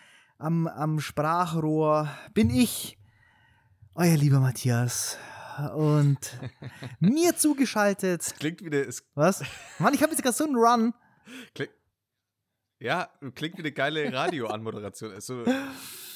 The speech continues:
Speaker 2: früher, wie man's noch so, echtes Radio, noch so. Ja, und ich bin heute noch den ganzen Abend für euch da. Jetzt spiele ich euch ein bisschen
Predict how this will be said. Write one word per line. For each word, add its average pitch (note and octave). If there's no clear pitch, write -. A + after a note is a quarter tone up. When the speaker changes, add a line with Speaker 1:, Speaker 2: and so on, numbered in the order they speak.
Speaker 2:
früher, E3+
wie A#2+
man's B2
noch B2+
so, -
echtes E3
Radio, A2+
noch F#2
so. G2
Ja, D#3
und B2+
ich G#2+
bin G2
heute F#2+
noch E2+
den F#2
ganzen F#2
Abend F#2+
für F#2+
euch F#2
da. F#3
Jetzt G#3
spiele A3
ich B3
euch G3
ein A#3+
bisschen A3